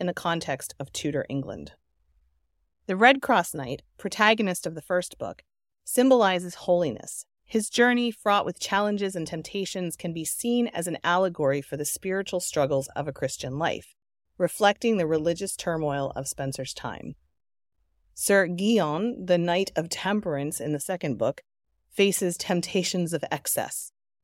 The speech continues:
his adventures echoing the calls for moderation and restraint in an era of opulence and conquest.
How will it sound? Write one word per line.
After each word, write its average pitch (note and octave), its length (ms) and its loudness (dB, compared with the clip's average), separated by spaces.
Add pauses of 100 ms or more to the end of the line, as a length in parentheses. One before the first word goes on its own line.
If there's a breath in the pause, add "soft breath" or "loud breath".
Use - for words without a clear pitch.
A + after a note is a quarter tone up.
his F3 180 0
adventures F3 580 4 (100)
echoing F#3+ 440 2
the E3 60 -2
calls D3 360 0
for D3+ 140 -10
moderation C#3+ 600 -2
and D#3 180 -6
restraint F3 580 -4
in E3 100 -2
an D#3 120 -2
era E3+ 380 0
of D#3 200 -6
opulence C#3+ 600 0
and C3+ 160 -6
conquest. - 760 -8